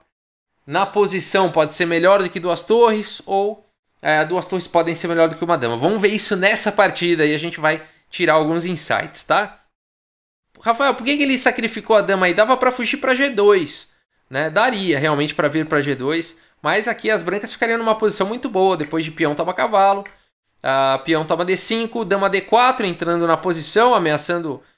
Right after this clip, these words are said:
uma entrada seríssima, torre G quatro, atacando aí a dama,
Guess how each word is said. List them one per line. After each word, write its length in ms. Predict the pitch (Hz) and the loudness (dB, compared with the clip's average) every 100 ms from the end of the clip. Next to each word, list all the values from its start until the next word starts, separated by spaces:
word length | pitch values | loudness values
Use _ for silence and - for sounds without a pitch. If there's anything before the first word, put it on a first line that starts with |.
| _ _ | _ _
uma 120 | 135 | -10
entrada 380 | 143 151 156 147 | -8 0 2 2
seríssima, 760 | 139 180 175 226 - 226 226 | -2 0 0 0 -2 0 -2
torre 240 | 220 190 180 | -2 -4 -2
G 140 | 160 | -2
quatro, 560 | 170 208 220 220 220 208 _ _ | 0 2 2 0 -10 -14 _ _
atacando 420 | - 170 160 165 | -6 -6 -4 -2
aí 140 | 147 131 | 0 0
a 60 | |
dama, 440 | 131 208 220 208 | 2 0 0 -2